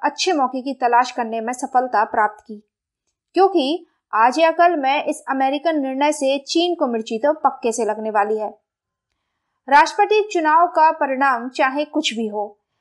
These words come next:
अमेरिकी प्रशासन को यह बात कम से कम अब समझ आ जानी चाहिए कि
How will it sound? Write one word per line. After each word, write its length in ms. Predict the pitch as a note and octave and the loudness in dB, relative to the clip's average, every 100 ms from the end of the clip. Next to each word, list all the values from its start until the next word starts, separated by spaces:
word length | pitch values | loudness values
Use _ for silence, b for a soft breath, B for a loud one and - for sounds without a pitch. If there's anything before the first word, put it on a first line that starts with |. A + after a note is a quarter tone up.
| _ - | _ -2
अमेरिकी 440 | C4 C4+ C#4 C#4 | 2 2 2 -2
प्रशासन 540 | E4+ C#4 C4+ A#3 B3 A3+ | -2 0 2 0 -2 -8
को 360 | A3+ A3 D4 b b - | -4 -2 -4 b b -6
यह 160 | C4 B3+ | -2 4
बात 260 | C#4 - - | 4 4 0
कम 140 | F4 | 0
से 140 | F#4 F#4 | 0 0
कम 240 | D#4 D#4 D#4 - | 2 0 -2 4
अब 120 | F4+ F4+ | 4 4
समझ 320 | E4 C#4+ A#3+ | -2 0 0
आ 80 | A#3+ | -2
जानी 280 | A3+ A3+ A3+ | -2 -6 -8
चाहिए 520 | A#3 A3 A3 A3 C4 | -6 -4 -4 -2 -2
कि 120 | D4 | -2